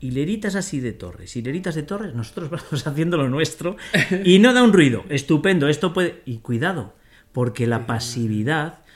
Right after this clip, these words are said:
Speaker 1: hace que sigan avanzando, pero que un día digas, "Ahí va, este alumno
Speaker 2: ¿Pero qué hace aquí?
Speaker 1: está
Speaker 2: ¿Pero este quién es?
Speaker 1: totalmente
Speaker 2: ¿Desde,
Speaker 1: aislado".
Speaker 2: desde cuánto llevaba aquí? ¿Desde
Speaker 1: Y
Speaker 2: cuándo
Speaker 1: eso es un
Speaker 2: llevaba aquí?
Speaker 1: peligro.
Speaker 2: Eso es un peligro.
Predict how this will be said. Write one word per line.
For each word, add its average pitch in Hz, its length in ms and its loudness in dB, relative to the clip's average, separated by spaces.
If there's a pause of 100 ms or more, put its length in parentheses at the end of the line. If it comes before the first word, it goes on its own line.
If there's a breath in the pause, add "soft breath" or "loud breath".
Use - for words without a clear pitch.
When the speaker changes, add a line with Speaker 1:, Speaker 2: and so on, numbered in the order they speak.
(140 soft breath)
Speaker 1:
hace 139 340 -2
que 113 360 -8
sigan 175 420 -4
avanzando, 175 680 -6
pero 131 200 -2
que 147 140 2
un 202 240 6
día 208 380 0 (600)
digas, 117 380 -4
"Ahí 107 80 -6
va, 170 240 -4
este 110 240 -8
alumno 180 560 -2
Speaker 2:
¿Pero - 100 -10
qué 160 60 -6
hace - 140 -2
aquí? - 160 -6
Speaker 1:
está 147 100 0
Speaker 2:
¿Pero 170 80 4
este 185 180 2
quién 190 140 4
es? - 60 4
Speaker 1:
totalmente 196 320 2
Speaker 2:
¿Desde, 170 200 2
Speaker 1:
aislado". 196 320 0
Speaker 2:
desde 165 280 2
cuánto 240 300 2
llevaba 196 280 2
aquí? 294 340 0
¿Desde 185 220 -4
Speaker 1:
Y 147 40 0
Speaker 2:
cuándo 160 120 4
Speaker 1:
eso 175 80 0
es 165 60 4
un 180 80 4
Speaker 2:
llevaba 160 160 2
aquí? 135 100 2
Speaker 1:
peligro. 113 220 2
Speaker 2:
Eso - 120 -8
es - 120 -12
un 208 80 -10
peligro. 151 360 -10